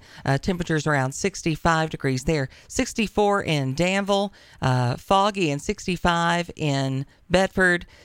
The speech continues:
sixty-six and rain in Lynchburg, sixty-five and rain in Appomattox, and sixty-six with a great deal of fog in the Amherst area as well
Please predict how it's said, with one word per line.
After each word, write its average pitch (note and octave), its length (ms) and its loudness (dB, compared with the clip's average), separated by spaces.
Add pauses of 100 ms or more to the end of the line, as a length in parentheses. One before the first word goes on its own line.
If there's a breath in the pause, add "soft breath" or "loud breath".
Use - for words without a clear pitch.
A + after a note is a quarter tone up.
sixty-six - 1000 -2
and C#3 340 0
rain D#3+ 300 0
in C#3 160 0
Lynchburg, B3 560 2 (280 loud breath)
sixty-five E3 840 0
and D3 120 -2
rain D#3 360 0
in - 140 0
Appomattox, C#3+ 840 0
and C3+ 340 0
sixty-six - 600 -4
with - 120 -6
a C3 160 2 (380 loud breath)
great E3 340 0
deal C#3+ 220 0
of C3 80 -6
fog B2+ 480 0
in C3 220 0
the A#2+ 240 -2
Amherst C#3 460 -2
area A#2 360 0
as - 180 -6
well B2+ 320 0